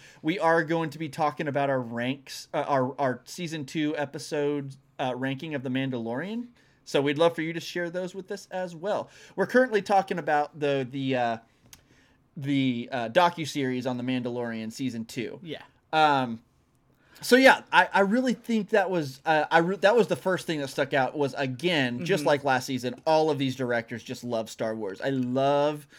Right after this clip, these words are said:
Speaker 1: seeing Bryce Dallas Howard
Speaker 2: Ugh,
Speaker 1: geek out.
Speaker 2: yes.
Speaker 1: She is probably my favorite just person
Speaker 2: Yeah.
Speaker 1: <laughs> that is doing, that is, like, a director on the show. I
Speaker 2: Yeah.
Speaker 1: just love her.
Speaker 2: Mm-hmm.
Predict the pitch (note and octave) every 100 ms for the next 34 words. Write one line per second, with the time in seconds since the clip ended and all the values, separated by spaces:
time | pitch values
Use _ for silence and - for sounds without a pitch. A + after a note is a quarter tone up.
0 | - - _ - - E3+ D3+ B2+ C3 B2+
1 | B2+ B2 A#2 A2+ - A2 G2+ F2+ A2 -
2 | F#2 B2 B2+ - A#2 F#3 D3+ - - _
3 | _ _ - - G3 G#3 G#3 E3 - _
4 | _ _ _ _ - G#3+ A#3 A#3 G3+ D#3
5 | C3+ F3 D3 C#3+ C3 C3+ - - - C3
6 | - D#2+ - - A3+ D3 F3 A#3 - -
7 | - - D3+ C#3+ D3 C3+ C#3+ C3+ B2 A#2+
8 | - - D3+ C#3+ C3 A#2 B2 A#2 - -
9 | C3+ B2+ A#2+ A2+ - A2+ G#2+ - G2 -
10 | - C3+ B2+ B2+ B2 A2+ - C2 - _
11 | _ _ D#3+ D3 C#3+